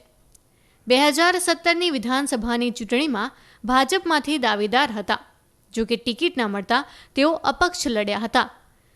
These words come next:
આમ, ભાજપે રાજ્યસભાના ગુજરાતના ચારેય ઉમેદવારોના નામની જાહેરાત કરી છે, ત્યારે મનસુખ માંડવિયા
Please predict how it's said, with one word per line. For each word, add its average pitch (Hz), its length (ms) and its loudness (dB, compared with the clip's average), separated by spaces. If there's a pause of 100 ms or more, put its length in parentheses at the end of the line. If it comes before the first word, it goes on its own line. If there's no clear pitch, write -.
(320)
આમ, 233 180 2
ભાજપે 262 460 4
રાજ્યસભાના 294 760 2
ગુજરાતના 240 540 0
ચારેય 254 520 2
ઉમેદવારોના 226 640 0
નામની 220 400 -2
જાહેરાત 262 520 -2
કરી 208 220 -4
છે, - 180 -6 (680)
ત્યારે 269 180 2
મનસુખ 226 460 -2
માંડવિયા 220 520 -2